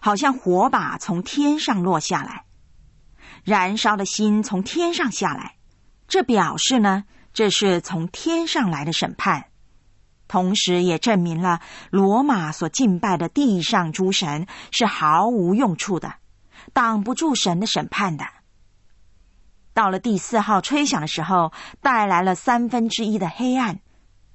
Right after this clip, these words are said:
日、月、星，三分之一都因为受到击打而黑暗了。那这几个号的审判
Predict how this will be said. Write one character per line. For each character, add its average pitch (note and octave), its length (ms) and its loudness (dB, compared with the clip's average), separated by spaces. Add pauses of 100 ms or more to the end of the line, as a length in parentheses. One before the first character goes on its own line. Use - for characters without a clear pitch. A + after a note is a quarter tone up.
日、 G3 460 0 (400)
月、 C#4 540 2 (400)
星， C4+ 560 0 (480)
三 F4 340 0
分 E4+ 160 -2
之 D#4 140 0
一 D4+ 240 0 (280)
都 A3 320 2
因 A3 200 4
为 G#3 100 2
受 F#3+ 220 0
到 F3+ 120 0
击 G3+ 280 -2
打 C#3 340 -4 (140)
而 D3+ 360 -2
黑 F3+ 240 -2
暗 D#3 240 -6
了。 - 180 -14 (1300)
那 F3 220 -2 (200)
这 B3+ 300 2
几 E3+ 160 -2
个 F3 120 0
号 G#3 220 0
的 F#3+ 80 -4
审 E3 220 -4
判 E3+ 320 -2